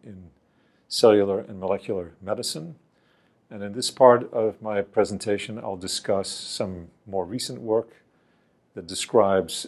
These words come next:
efforts to harness, uh,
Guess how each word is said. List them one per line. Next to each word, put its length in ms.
efforts 480
to 280
harness, 640
uh, 200